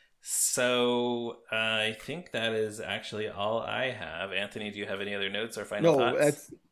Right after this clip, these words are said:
Speaker 2: that's definitely all I have. Until
Speaker 1: Okay.
Speaker 2: next week.
Speaker 1: Great.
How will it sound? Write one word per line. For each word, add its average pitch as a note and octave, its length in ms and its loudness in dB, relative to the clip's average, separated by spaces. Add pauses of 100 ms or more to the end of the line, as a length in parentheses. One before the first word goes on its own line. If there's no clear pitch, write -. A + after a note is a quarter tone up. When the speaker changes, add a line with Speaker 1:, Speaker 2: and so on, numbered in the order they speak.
(300)
Speaker 2:
that's E3 200 2
definitely F3 440 8
all D#3 220 6
I D3 100 6
have. D3 320 8
Until E3 280 8
Speaker 1:
Okay. F3 80 8
Speaker 2:
next F3+ 220 6
week. G3+ 340 -4 (180)
Speaker 1:
Great. G#2+ 240 4